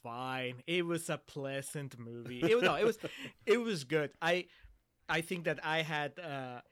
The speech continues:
I mean, I, I had a couple good laughs and then just mostly chuckles throughout. Uh, I, I liked, I found my, myself liking Bob Hope, Bob Hope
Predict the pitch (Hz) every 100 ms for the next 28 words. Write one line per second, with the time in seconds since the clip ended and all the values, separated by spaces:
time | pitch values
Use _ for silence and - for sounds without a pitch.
0 | _ 269 320 - 240 269 202 208 202 165
1 | 175 160 143 123 - - 135 156 143 131
2 | 117 117 - - _ _ - 151 147 147
3 | 143 151 - 151 147 - _ _ - 180
4 | 156 156 135 - 143 - 127 - - 156
5 | 131 123 156 - _ - _ _ 147 135
6 | 123 117 _ _ _ _ _ - 147 147
7 | 151 151 - _ _ _ _ _ _ _
8 | _ - 160 151 160 175 180 - - 156
9 | 208 220 214 175 160 147 143 151 151 -
10 | _ _ _ _ _ 160 151 165 190 170
11 | 139 147 147 143 _ 151 156 127 151